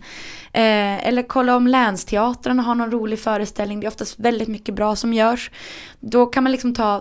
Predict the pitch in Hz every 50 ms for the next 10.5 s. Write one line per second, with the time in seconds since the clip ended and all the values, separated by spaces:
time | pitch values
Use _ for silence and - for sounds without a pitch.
0 | - - - 240 226 214 208 202 202 202 - 208 214 208 202 196 185 - - 196
1 | 190 190 - - 202 202 196 190 - 208 202 208 220 - 233 226 226 - 240 208
2 | - 202 - - 185 185 196 185 - - 180 180 196 - 190 196 - - 185 180
3 | 175 165 170 170 170 170 - 185 - - - 175 165 - - 175 170 - 175 -
4 | - - 208 208 190 180 - - - 190 170 - - - - - - 220 254 302
5 | 269 - 233 196 190 180 175 - - - - - - - - - - 190 - 139
6 | - - - 95 - - - - - - - - - - - - - - - -
7 | - - - - 214 220 208 202 196 190 190 190 - - - 247 247 240 240 233
8 | 240 240 - 240 220 226 208 214 214 208 202 202 - - 208 208 196 196 190 190
9 | 190 185 185 185 180 180 180 180 175 - - - - - - - - - - -
10 | - - 175 - 107 104 104 110 - -